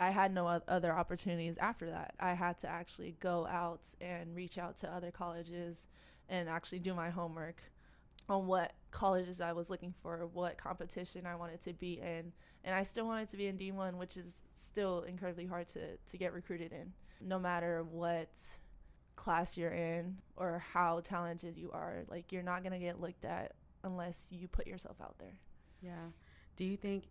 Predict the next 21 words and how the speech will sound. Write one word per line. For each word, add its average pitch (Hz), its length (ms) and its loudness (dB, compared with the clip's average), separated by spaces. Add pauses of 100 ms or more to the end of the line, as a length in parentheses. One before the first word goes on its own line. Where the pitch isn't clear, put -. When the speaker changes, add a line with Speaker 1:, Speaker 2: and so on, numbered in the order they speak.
(140)
Speaker 2:
if 180 220 -6
you 175 180 -2
were 165 260 0 (180)
better 156 200 -2
prepared 151 760 -4 (880)
before 151 360 0
that 143 240 -2
first - 280 -6
denial, 180 580 0 (400)
as 165 180 0
far 165 220 2
as, 156 140 -2
like, 147 200 -2
if 151 140 -6
you 156 100 -2
had 151 200 -2
your 147 140 -2
research 151 480 -2
that 139 160 -2
you 156 100 -2
were 139 260 -2